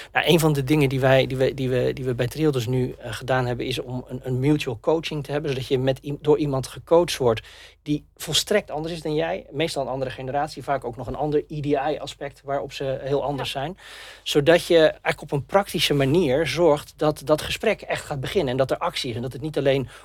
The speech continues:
Speaker 1: een policy is of iets wat op papier staat. Want je moet het, denk ik, levend maken.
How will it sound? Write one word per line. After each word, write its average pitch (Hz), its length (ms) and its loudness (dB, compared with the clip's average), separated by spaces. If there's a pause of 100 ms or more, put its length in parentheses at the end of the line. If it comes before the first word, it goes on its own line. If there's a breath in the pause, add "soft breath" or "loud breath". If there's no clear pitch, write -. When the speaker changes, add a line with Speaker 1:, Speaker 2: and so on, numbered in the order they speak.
Speaker 1:
een - 180 -12
policy 180 440 2
is 139 140 -2
of 135 60 -8
iets 139 120 -12
wat 139 100 -8
op 143 80 -14
papier 160 340 -4
staat. 127 200 -6
Want 139 140 -8
je 147 100 0
moet 156 180 -4
het, 131 200 -8 (340)
denk 131 160 -14
ik, 131 100 -8
levend 135 540 0
maken. 113 520 -10